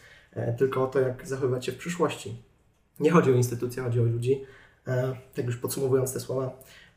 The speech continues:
więc skoro więcej nas łączy niż dzieli, łączmy siły i współdziałajmy. Takim cytatem,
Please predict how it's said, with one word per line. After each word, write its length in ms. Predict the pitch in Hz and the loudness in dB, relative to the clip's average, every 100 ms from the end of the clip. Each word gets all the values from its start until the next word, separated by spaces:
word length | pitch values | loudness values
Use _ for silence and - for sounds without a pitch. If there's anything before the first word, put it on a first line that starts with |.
| _ | _
więc 300 | 139 131 - | 2 2 0
skoro 300 | - 151 143 | 2 6 6
więcej 260 | 147 170 143 | 8 6 4
nas 220 | 127 120 | 0 4
łączy 260 | 156 175 143 | 6 6 4
niż 140 | 131 | 4
dzieli, 360 | 151 202 190 175 | 6 6 6 4
łączmy 260 | 139 131 120 | 0 -2 0
siły 240 | 170 143 | 2 2
i 40 | |
współdziałajmy. 600 | 120 - 120 107 113 117 - - - | 2 -4 -6 -6 -8 -10 -12 -16 -12
Takim 200 | 117 123 | -6 -4
cytatem, 420 | 120 117 120 | -2 -2 -2